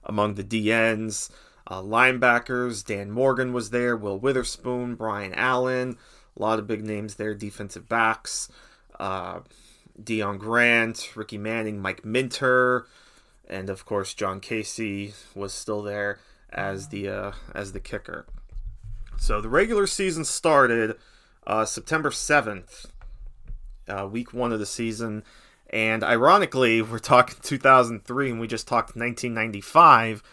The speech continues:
It was against the team that the Panthers came into the league with, the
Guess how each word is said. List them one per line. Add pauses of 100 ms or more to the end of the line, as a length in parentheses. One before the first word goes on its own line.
(360)
It
was
against
the
team
that
the
Panthers (420)
came
into
the
league
with,
the